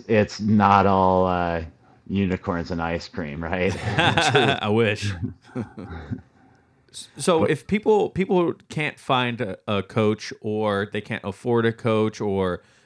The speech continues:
Speaker 2: um, but they still want to improve, you know, this whole mental shift in their lives, what are some resources that people can use to, to do that?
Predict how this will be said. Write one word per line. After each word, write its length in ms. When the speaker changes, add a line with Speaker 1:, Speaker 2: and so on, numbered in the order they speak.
Speaker 2:
um, 400
but 140
they 100
still 340
want 340
to 200
improve, 1120
you 120
know, 200
this 240
whole 480
mental 360
shift 360
in 120
their 160
lives, 520
what 160
are 60
some 240
resources 560
that 160
people 260
can 240
use 360
to, 300
to 200
do 260
that? 280